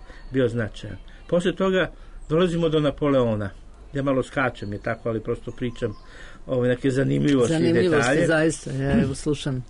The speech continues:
Speaker 1: Na-, Napoleon, velika armija, kreće na Moskvu, kreće na Rusiju, fenomenalno snabdeven, sa njim idu pekari, on pono-, e, sa sobom, to su bile kola, to su, priča se da su to bili kilometarski redovi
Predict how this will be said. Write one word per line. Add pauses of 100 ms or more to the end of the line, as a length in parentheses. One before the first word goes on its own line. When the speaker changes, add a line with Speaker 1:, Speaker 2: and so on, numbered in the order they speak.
Speaker 1:
Na-,
Napoleon,
velika
armija,
kreće
na
Moskvu,
kreće
na
Rusiju, (560)
fenomenalno
snabdeven, (180)
sa
njim
idu
pekari,
on
pono-, (580)
e, (120)
sa
sobom, (140)
to
su
bile (360)
kola,
to
su, (340)
priča
se
da
su
to
bili (340)
kilometarski
redovi